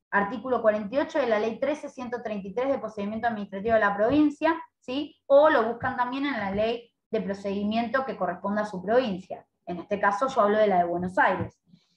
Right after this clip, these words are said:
Este artículo cuarenta y ocho marca que si la empresa, proveedor, está bien notificado y no comparece a la audiencia, va a ser sancionado por incomparecencia. ¿Qué se le va a hacer? Una imputación. ¿Cuándo se le va a cobrar esa sanción?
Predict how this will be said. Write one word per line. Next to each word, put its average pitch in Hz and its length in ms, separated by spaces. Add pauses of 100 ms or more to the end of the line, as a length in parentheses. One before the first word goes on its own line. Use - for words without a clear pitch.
(280)
Este 202 180
artículo 226 400
cuarenta 226 320
y 262 60
ocho 285 340
marca 277 640 (100)
que 214 80
si 196 140
la 190 160
empresa, 196 680
proveedor, 208 460
está 220 220
bien 226 160
notificado 214 580
y 180 60
no 208 120
comparece 220 440
a - 20
la 247 80
audiencia, 311 540
va 220 80
a - 40
ser 208 200
sancionado 208 680
por 247 120
incomparecencia. 185 1000 (600)
¿Qué 233 80
se 226 120
le 233 100
va 247 80
a - 20
hacer? 320 380
Una 254 120
imputación. 202 760 (600)
¿Cuándo 330 300
se 247 120
le 220 80
va 226 80
a 226 60
cobrar 233 240
esa 226 160
sanción? 208 480